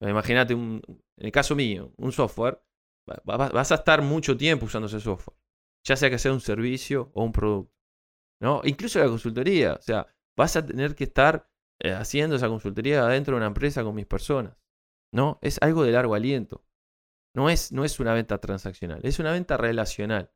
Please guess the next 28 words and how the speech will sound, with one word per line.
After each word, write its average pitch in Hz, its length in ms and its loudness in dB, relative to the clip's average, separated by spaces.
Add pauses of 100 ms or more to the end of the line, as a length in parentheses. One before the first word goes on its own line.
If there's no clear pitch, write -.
Voy 131 120 0
a 147 60 0
generar 135 260 -2
una 117 180 0
relación 101 800 -2 (680)
entre 104 320 -2
dos 127 180 2
empresas 117 580 -2
o 104 60 -6
entre 101 200 -4
dos 110 140 0
personas, 101 520 -2 (340)
¿tá? 120 280 2 (240)
Me 113 100 -2
estoy - 280 4
refiriendo 156 420 4
a 123 120 8
esa, - 300 -4 (100)
porque 110 180 -2
la 156 140 8
otra 214 500 4 (560)
es, 117 200 -4
es, 120 280 -6
es 110 200 -10
otro 139 160 -6
estilo, 113 480 0
¿no? 156 320 -10
Es - 200 -20